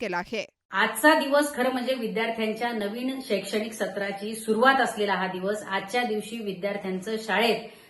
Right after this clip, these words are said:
Speaker 2: सगळ्यांनी उत्साहात, आनंदात स्वागत करायचं, जेणेकरून विद्यार्थी हे पुढचे वर्षभर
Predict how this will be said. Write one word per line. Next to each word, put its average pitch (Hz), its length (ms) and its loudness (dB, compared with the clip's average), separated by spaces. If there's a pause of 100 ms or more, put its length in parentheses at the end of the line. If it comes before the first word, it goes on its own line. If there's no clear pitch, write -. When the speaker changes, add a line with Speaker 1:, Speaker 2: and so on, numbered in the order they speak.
Speaker 2:
सगळ्यांनी 240 480 0
उत्साहात, 233 580 -2 (100)
आनंदात 208 400 -2
स्वागत 214 540 2
करायचं, 196 360 -2
जेणेकरून 202 500 -4
विद्यार्थी 214 640 -2
हे 202 120 -4
पुढचे 196 380 -8
वर्षभर 202 640 -2